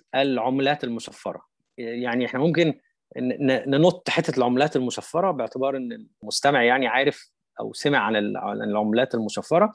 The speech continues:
اللي هي ممكن نقول بديل أو يمكن استخدامها زي النقد أو زي الفلوس، ولكن مع الاختلاف إن ملهاش هيئة مركزية تصدرها.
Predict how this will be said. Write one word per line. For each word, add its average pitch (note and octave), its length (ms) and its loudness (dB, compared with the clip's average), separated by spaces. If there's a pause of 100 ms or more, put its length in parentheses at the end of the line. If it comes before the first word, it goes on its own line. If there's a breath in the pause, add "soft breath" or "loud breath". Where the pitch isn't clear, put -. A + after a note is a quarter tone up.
(140)
اللي D3 140 -4
هي D#3+ 340 0 (240)
ممكن E3 180 -2
نقول E3+ 320 -4 (220)
بديل D3 600 0
أو B2+ 300 -2 (260)
يمكن C#3 360 0
استخدامها C#3 680 -2 (320)
زي C#3+ 380 -2
النقد A#2 440 -4
أو A2 140 -6
زي B2 160 0
الفلوس، - 500 -10 (120)
ولكن C#3 360 2
مع B2 140 2
الاختلاف B2 540 0
إن B2 80 -4
ملهاش A#2+ 480 -2 (440)
هيئة C3+ 220 -2
مركزية A#2+ 540 -2
تصدرها. G#2 540 -6